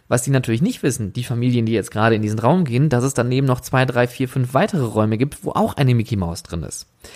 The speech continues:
Und Disney hat mal, ähm, gesagt, es macht keinen Sinn, dass die Mickey Maus oder generell irgendwelche kostümierten Charaktere mehrmals am Tag irgendwo parallel gleichzeitig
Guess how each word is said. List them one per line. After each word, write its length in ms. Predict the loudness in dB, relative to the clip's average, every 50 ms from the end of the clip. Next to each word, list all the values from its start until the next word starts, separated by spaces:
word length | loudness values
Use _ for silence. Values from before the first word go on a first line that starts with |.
| -20 -20 -20 -14 -4 0
Und 220 | 0 2 2 2
Disney 300 | 2 0 0 0 0 0
hat 200 | 2 0 0 0
mal, 340 | 0 2 4 4 2 2 0 -4 -14 -20 -20 -16 _ -2
ähm, 220 | -2 0 0 0
gesagt, 560 | -2 -2 0 2 2 2 2 0 -2 -10 -20 _ _ _ _ _ _ _
es 160 | -6 -4 -2
macht 440 | 0 0 0 0 -2 -4 -10 -16 -8
keinen 340 | -4 -2 -2 0 0 -2 -4
Sinn, 540 | -4 -2 2 4 4 4 4 4 2 0 -4 -10 -20 -20 -20 -20 -16 _ -2
dass 300 | 0 0 0 -2 -6 -4
die 420 | -4 -2 0 0 -2 -2 -4 -8 _ -8
Mickey 340 | -2 -2 -2 0 0 0 0
Maus 480 | 2 2 2 2 2 0 0 -2 -4
oder 360 | -4 -2 0 0 2 0 0 -2
generell 500 | -2 -2 -2 -2 0 2 4 4 4 4
irgendwelche 800 | 4 2 2 2 2 0 0 0 0 0 0 2 0 0 -2 -6 -8
kostümierten 520 | -6 -6 -4 -4 -2 -2 0 0 -2 -2 -4
Charaktere 640 | -6 -4 -4 -6 -6 -2 -2 0 0 2 0 -2 -4 -6 -18 -10 -4
mehrmals 680 | 0 2 2 4 4 4 4 4 2 0 -2 -6 -6
am 180 | -6 -6 -6 -6
Tag 380 | -4 0 0 0 0 0 -4 _ 2
irgendwo 480 | 4 4 4 4 2 0 2 2 0
parallel 580 | 0 0 -4 -4 -2 0 0 2 2 4 2 2
gleichzeitig 920 | 2 2 0 0 0 -2 -4 -6 -8 -4 -4 -2 -2 -2 -4 -4 -6 -12